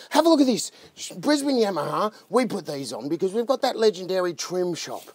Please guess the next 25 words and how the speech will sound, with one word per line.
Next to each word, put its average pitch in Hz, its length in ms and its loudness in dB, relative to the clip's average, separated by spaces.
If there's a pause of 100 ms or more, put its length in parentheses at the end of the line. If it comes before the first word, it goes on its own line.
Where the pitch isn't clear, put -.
(300)
So - 140 -4
we 269 140 2
put 294 180 -2
these 294 160 0
side 233 400 2
winds 220 320 0
that 185 160 -12
just - 400 -2
stop 220 320 4
a 185 60 -6
lot 196 340 6
of 285 120 2
the 285 100 2
spray, 208 560 0 (260)
if 254 260 2
there 226 280 2
is. 170 240 -4 (240)
We've 196 100 0
got 269 140 10
the 277 100 4
hard 277 320 6
top 277 240 6
with 269 160 2
the 311 80 4
windscreen, 233 800 2